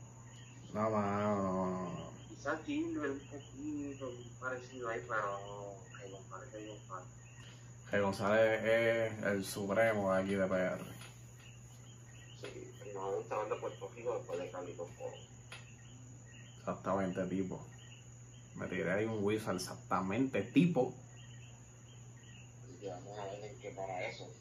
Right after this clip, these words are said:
Speaker 2: Está, está muy bien, vamos a ver en qué, en qué para. Y hablando de eso, vamos a hablar de la,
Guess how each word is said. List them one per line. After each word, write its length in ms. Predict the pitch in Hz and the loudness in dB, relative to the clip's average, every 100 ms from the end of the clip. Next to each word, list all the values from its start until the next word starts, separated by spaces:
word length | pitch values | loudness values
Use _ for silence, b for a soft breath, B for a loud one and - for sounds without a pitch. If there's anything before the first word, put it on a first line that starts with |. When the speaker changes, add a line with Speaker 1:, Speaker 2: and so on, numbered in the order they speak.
| - | -14
Speaker 2:
Está, 140 | 87 | -14
está 540 | - 90 - - - - 131 | -10 -10 -10 -10 -6 -6 -6
muy 180 | 135 | -6
bien, 260 | 127 107 101 - | -6 -6 -6 -8
vamos 240 | 95 104 110 | -10 -8 -4
a 80 | |
ver 160 | 98 95 | -4 -4
en 240 | 95 - | -6 -10
qué, 320 | - 104 - - | -12 -12 -12 -14
en 1040 | - - - - - 120 - - - - | -16 -16 -16 -14 -14 -14 -14 -16 -16 -14
qué 60 | - - | -12 -12
para. 220 | 90 113 | -8 -6
Y 60 | 98 | -6
hablando 480 | 92 92 - 95 95 | -6 -8 -10 -6 -2
de 200 | 98 107 | -2 -4
eso, 160 | 104 98 | -8 -10
vamos 200 | 95 95 | -8 -6
a 60 | |
hablar 200 | 95 95 | -4 -4
de 160 | 95 92 | -4 -2
la, 280 | 95 92 | -2 -2